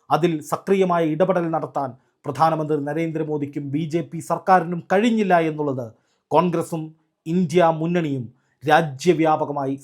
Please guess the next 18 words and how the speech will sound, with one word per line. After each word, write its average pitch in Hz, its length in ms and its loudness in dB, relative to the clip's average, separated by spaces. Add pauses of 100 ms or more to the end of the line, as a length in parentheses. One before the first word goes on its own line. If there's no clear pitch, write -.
സജീവ 156 360 -4 (140)
പ്രചാര 151 400 2
വിഷയമാക്കി. 110 460 -14 (800)
ആ 269 40 12 (120)
പ്രചാരണം 170 500 4 (500)
ജനങ്ങൾ 165 380 2
ഏറ്റെടുത്തു. 175 380 -2 (580)
പ്രധാനമന്ത്രി 170 540 2 (120)
നരേന്ദ്രമോദിയുടെ 165 760 0 (200)
അമ്പത്താറ് 170 560 4
ഇഞ്ച് 151 240 -4
തള്ളും 160 260 2 (560)
ദേശീയത 180 460 6 (180)
ഉൾച്ചേർത്ത 165 480 0 (220)
പ്രഖ്യാപനങ്ങളുമൊക്കെ 170 920 2 (500)
ഈ 170 80 0 (240)
മണിപ്പൂർ 185 440 2 (180)
വിഷയത്തിൽ 147 440 -2